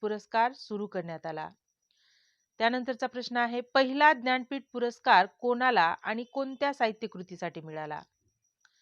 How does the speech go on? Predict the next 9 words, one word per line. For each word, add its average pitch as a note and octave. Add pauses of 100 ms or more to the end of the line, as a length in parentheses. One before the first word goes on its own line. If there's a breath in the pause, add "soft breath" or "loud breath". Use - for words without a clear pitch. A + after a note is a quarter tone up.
(320)
तर G3
पहा A#3+
मित्रांनो, A#3 (680)
पहिला G3+
ज्ञानपीठ G3+ (100)
पुरस्कार G3 (640 soft breath)
जी C4
शंकर B3
कुरूप, G3